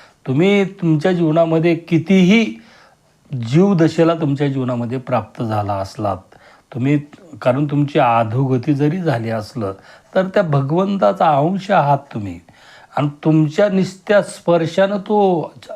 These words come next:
अचेतन मन जे आहे, जे चेतन मन आहे ना,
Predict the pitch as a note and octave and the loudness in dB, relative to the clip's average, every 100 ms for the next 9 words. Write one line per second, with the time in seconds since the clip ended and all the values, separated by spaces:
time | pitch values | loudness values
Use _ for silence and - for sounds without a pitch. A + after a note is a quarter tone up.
0 | - C3 A#2+ D#3+ D3 F#3 F3 D3+ D3+ C#3+ | -2 -2 0 -2 -2 -2 0 0 0 0
1 | G#2+ G#2+ C3 - C#3+ B2 F3 E3 D3+ C#3+ | 0 -4 -6 -4 -6 -4 -4 -2 0 0
2 | B2 C#3 | 0 -2